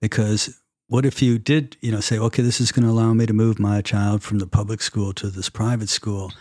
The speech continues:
and a private school says, "Great, come on in. Your kid can go to school here.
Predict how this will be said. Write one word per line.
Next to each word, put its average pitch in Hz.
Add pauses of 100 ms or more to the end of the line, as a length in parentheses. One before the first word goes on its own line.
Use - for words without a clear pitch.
(420)
and 117
a 110
private 113
school 110
says, 104
"Great, 131
come 127
on 123
in. 113
Your 98
kid 110
can 110
go 107
to 107
school 110
here. 107